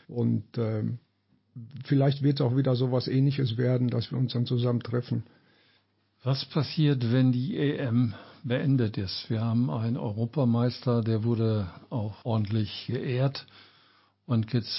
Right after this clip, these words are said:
Speaker 2: fallen alle Volontärs in ein tiefes Loch, oder wie geht's da weiter?
Speaker 1: Es gibt einige Volunteers, die haben sich schon erkundigt, ob sie dann als Schalke-Volontier weitermachen können. Das ist, sind aber nicht viele.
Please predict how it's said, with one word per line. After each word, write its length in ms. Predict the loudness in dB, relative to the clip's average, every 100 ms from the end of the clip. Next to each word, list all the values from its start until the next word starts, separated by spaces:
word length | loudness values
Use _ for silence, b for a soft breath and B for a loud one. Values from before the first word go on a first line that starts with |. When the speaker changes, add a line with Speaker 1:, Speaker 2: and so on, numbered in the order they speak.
| -4
Speaker 2:
fallen 300 | 0 2 2
alle 320 | 0 0 0
Volontärs 580 | 2 0 0 -2 -2 0
in 120 | -2
ein 160 | 0 -2
tiefes 380 | -2 -2 -4 0
Loch, 260 | -2 -2
oder 320 | -4 0 0
wie 80 | 0
geht's 240 | -2 -4 -4
da 160 | -4
weiter? 340 | -4 -6 -8 -10 -18 _
Speaker 1:
Es 100 | -4
gibt 200 | -2 0
einige 400 | 0 2 2 2
Volunteers, 600 | 2 2 0 0 -2 0
die 180 | 0 0
haben 180 | 2 0
sich 160 | 0
schon 180 | -2 -2
erkundigt, 640 | -2 0 2 2 0 -4
ob 200 | -6 -6 -6 _ _ -10
sie 200 | -4 -2
dann 360 | 0 0 -2 -4
als 340 | -6 -6 -8 -12
Schalke-Volontier 960 | -6 -2 0 0 0 0 0 0 0 0
weitermachen 560 | 0 0 -2 0 -2
können. 340 | 0 0 0 -4 _
Das 160 | -4 -2
ist, 120 | 0
sind 200 | 2 0
aber 160 | 0 -2
nicht 220 | -4 -4
viele. 340 | -2 0 -2